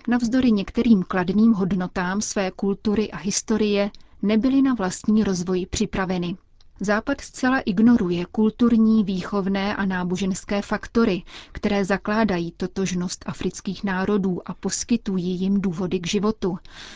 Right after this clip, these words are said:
Zaměřuje se výlučně na ekonomická a obchodní hlediska spolu s plundrováním přírodních zdrojů.“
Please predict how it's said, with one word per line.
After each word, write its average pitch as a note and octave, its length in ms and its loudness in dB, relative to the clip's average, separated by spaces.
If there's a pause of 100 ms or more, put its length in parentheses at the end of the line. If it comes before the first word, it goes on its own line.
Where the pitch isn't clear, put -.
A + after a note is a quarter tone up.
(140)
Zaměřuje C4 580 4
se A3 180 2
výlučně A3 600 2
na B3+ 200 2
ekonomická F#3+ 920 -4
a - 160 -6
obchodní G3 560 -2
hlediska F#3 680 -6 (140)
spolu B3 460 0
s - 120 -8
plundrováním F#3 1000 0
přírodních F#3+ 580 0
zdrojů.“ F#3 520 0